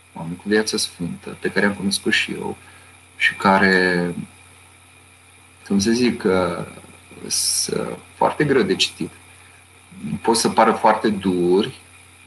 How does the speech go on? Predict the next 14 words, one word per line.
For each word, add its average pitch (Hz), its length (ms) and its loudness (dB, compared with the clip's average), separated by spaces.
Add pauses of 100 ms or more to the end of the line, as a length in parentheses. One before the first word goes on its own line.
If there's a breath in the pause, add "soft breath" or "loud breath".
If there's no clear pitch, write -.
(320)
dar 101 440 0
când 104 180 2
sunt 98 180 2
puși - 180 0
la 110 80 6
încercare, 95 720 2
cuvântul 98 720 0
lor, 85 360 -2 (240)
că 92 80 -6
uneori 113 220 4
și - 120 -2
cuvântul 160 340 2
e 90 60 4
aspru, - 280 -2